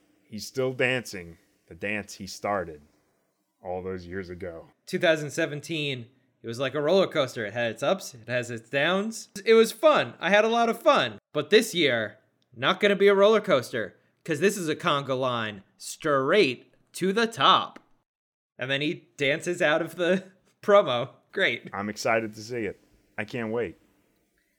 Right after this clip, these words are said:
Speaker 1: I want singles gold for him. I kinda, I almost wanna see him on a tag team, 'cause their tag division is so interesting and fun.
Speaker 2: There are too many tags right now.
Speaker 1: I know, but they're actually good.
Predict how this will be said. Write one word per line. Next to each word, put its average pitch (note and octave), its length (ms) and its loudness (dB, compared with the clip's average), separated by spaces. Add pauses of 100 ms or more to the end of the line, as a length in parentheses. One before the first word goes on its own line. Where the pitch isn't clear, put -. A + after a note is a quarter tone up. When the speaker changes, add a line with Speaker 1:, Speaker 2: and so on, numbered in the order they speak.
(300)
Speaker 1:
I A2+ 100 -2
want C3+ 220 4
singles B2+ 400 -6
gold A#2+ 320 2
for F2+ 220 -12
him. E2 80 -20 (320)
I D4 120 -2
kinda, F#4+ 280 -4
I G3 260 -2
almost D4+ 320 -6
wanna G#3 160 -4
see - 160 -8
him F#3+ 120 -6
on F3+ 100 -6
a D#3 40 -6
tag E3+ 320 -6
team, F2+ 320 -18
'cause A#2 160 -8
their C3+ 120 -2
tag F3+ 360 2
division G#2+ 340 -4
is G#2+ 160 -6
so A2+ 240 -4
interesting A2+ 480 -10
and F#2 120 -12
fun. F#2 340 -14 (1080)
Speaker 2:
There B3+ 200 0
are B3+ 140 -4
too D4 400 0
many G#3+ 380 0
tags F#3+ 640 0
right B2 220 -4
now. G2+ 380 -12 (340)
Speaker 1:
I E3 140 -2
know, B3+ 240 4
but F3+ 180 0
they're F3+ 160 6
actually A3 360 4
good. C3+ 720 0